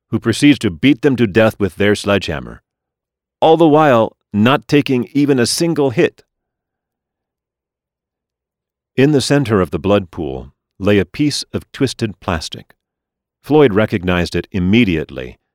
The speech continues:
as part of a bioroid torso, a support strut found between the shoulder and base of the neck, to be precise, equivalent to a human collarbone.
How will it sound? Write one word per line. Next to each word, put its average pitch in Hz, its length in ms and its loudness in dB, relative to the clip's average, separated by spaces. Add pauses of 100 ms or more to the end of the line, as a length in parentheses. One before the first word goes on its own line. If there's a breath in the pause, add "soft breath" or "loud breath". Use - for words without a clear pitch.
(160)
as 87 140 -8
part 101 340 -2
of 87 260 -8 (200)
a 82 100 -10
bioroid 90 800 -2 (240)
torso, - 640 -6 (600)
a 101 140 2
support - 480 0
strut - 380 -8 (480)
found 98 340 0
between 95 320 -2
the 87 60 -4
shoulder 104 560 -2 (380)
and 80 260 -6
base 107 300 0
of 80 100 -8
the 82 80 -6
neck, 101 380 -6 (320)
to 76 80 -20
be 76 100 -10
precise, - 680 -8 (340)
equivalent 101 520 0 (340)
to 87 120 -6
a 73 80 -6
human 87 420 -2
collarbone. 82 640 -6